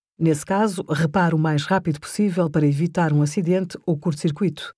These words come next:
Comece por desligar a corrente elétrica. Precisa de uma chave de parafusos para retirar o espelho da tomada. Geralmente, só tem de desapertar um parafuso no centro. Ficam à vista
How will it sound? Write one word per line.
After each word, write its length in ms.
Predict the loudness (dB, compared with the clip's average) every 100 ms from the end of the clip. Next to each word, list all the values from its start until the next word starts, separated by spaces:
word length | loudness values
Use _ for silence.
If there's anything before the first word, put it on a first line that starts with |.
| _ _ _ _
Comece 460 | -2 2 2 0 -4
por 200 | -2 -2
desligar 540 | 0 0 2 2 0
a 60 | -4
corrente 360 | 0 0 2
elétrica. 560 | 2 0 0 -6 -6 -8 _ _ _ -6
Precisa 320 | -2 2 2
de 100 | 2
uma 140 | 2
chave 380 | 0 0 0 0
de 60 | -2
parafusos 600 | -2 -2 -2 -4 -4 -4
para 220 | 0 0
retirar 420 | -2 -2 0 2
o 40 | -2
espelho 440 | -4 -2 0 2
da 120 | 0
tomada. 500 | 0 0 0 -4 -8 -12 _ _ _ -8
Geralmente, 800 | 0 2 4 4 4 2 -2 -6 -2
só 180 | 0
tem 200 | 2 0
de 140 | 0 -2
desapertar 640 | 0 0 0 0 2 2
um 80 | 2
parafuso 600 | 2 0 -2 -2 0 2
no 120 | 0
centro. 500 | 2 0 0 -2 -12 -14 _ _ _
Ficam 340 | -2 0 2
à 120 | 0 0
vista 440 | 0 -2 0